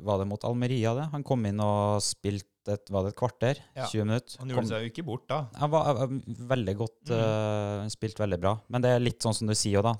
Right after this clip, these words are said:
Speaker 1: Da, da kommer du inn i en kamp hvor, eh, hvor, eh, de ikke har, eh, prestert i det hele tatt.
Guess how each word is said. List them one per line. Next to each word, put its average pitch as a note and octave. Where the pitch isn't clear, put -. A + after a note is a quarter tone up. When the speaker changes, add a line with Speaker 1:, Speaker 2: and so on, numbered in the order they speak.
Speaker 1:
Da, F#2
da G#2+
kommer G2+
du E2
inn F2
i F2+
en F2+
kamp F#2
hvor, F#2+
eh, F2+
hvor, F2+
eh, F2
de F2
ikke E2
har, E2+
eh, E2+
prestert E2+
i F2
det E2+
hele D#2+
tatt. -